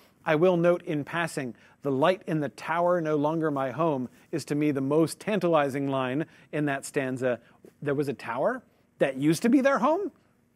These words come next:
Uh, where was that? How did that work? I wonder if maybe we'll learn more about that at some point. That would be interesting. But,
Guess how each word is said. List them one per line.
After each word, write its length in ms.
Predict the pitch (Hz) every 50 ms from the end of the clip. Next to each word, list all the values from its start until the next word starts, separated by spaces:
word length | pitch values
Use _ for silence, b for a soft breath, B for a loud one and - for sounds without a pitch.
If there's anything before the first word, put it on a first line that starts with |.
| _ 226
Uh, 500 | 208 190 202 214 226 226 226 220 214 208
where 240 | 190 170 170 220 262
was 160 | 294 339 208
that? 260 | 302 311 302 - - - -
How 160 | - - 190
did 140 | 226 247 196
that 180 | 240 269 269 254
work? 340 | - 143 107 98 - - -
I 160 | - 160 170
wonder 320 | 185 220 226 208 202 196 196
if 200 | 196 170 - - -
maybe 680 | 156 156 156 151 156 190 214 247 175 151 143 143 156 - _ -
we'll 180 | 165 165 160
learn 240 | 156 165 170 170 170
more 180 | 165 170 170 165
about 280 | 151 165 156 143 -
that 180 | 185 190 190 160
at 100 | 139 -
some 200 | - 151 139 131
point. 260 | - 139 123 113 104
That 140 | 151 160 160
would 100 | 147 123
be 100 | 135 131
interesting. 460 | 131 123 127 117 - - 180 185 165
But, 260 | 139 196 160 139 -